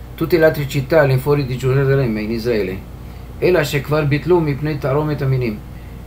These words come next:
Però è stata annullata a causa del taromet aminim. Taromet aminim vuol dire il risentimento dei, degli,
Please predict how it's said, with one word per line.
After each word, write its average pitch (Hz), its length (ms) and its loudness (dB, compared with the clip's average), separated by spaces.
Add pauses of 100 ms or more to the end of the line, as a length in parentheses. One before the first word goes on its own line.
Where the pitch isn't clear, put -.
(300)
Però 180 220 6
è 170 80 8
stata 151 300 0
annullata 147 520 2
a 135 60 2
causa 147 340 2
del 123 140 0
taromet 127 460 0
aminim. 104 380 -4
Taromet 160 300 -2
aminim 160 380 0
vuol 139 140 2
dire 151 260 0 (640)
il - 60 -8
risentimento 131 920 -2 (380)
dei, 117 920 -2 (100)
degli, 123 320 0